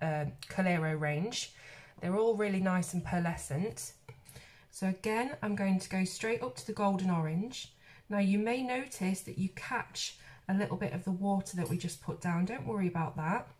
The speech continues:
It will all add to the effect. So I'm putting down some of this Supernova. You can gauge on how big your shape is at how thick you're making your lines, 'cause don't forget you've got to fit five colours in.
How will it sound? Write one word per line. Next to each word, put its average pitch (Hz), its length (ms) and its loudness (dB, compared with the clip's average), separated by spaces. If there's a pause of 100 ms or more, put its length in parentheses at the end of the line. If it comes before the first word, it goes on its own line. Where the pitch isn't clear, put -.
(600)
It - 160 -4
will 185 80 2
all 202 320 0
add 190 240 -2
to 180 100 -8
the 175 140 2
effect. - 560 -6 (1300)
So - 160 -12
I'm 175 140 2
putting - 260 -2
down 180 240 0
some 175 220 -2
of 175 80 -4
this 175 260 -6
Supernova. 233 760 -2 (1600)
You 190 120 -4
can 202 180 -2
gauge 269 500 -2
on 226 120 2
how 220 480 2
big 240 240 4
your 196 160 2
shape 208 400 0
is 156 360 0
at 185 120 2
how 190 240 0
thick - 400 -4
you're 196 100 0
making 180 320 0
your 175 120 4
lines, 156 360 2
'cause - 140 -10
don't 214 200 2
forget 214 280 0
you've 180 80 -4
got - 180 0
to - 80 -10
fit - 220 -4
five 196 340 0
colours 160 320 -2
in. - 220 -4